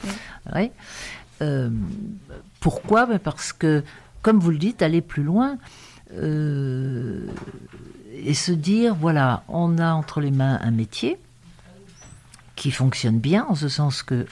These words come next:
Speaker 2: on opère des enfants, euh, qui vont mal, qui vont mourir, euh, qui ont des malformations sévères,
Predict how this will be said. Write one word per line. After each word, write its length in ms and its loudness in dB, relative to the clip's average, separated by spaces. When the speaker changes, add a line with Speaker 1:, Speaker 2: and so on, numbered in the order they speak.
Speaker 2:
on 140 0
opère 300 0
des 180 0
enfants, 420 -2
euh, 300 -6
qui 100 -6
vont 120 0
mal, 640 2
qui 140 -2
vont 100 2
mourir, 760 0
euh, 500 -6
qui 120 -6
ont 60 0
des 120 2
malformations 680 -6
sévères, 580 0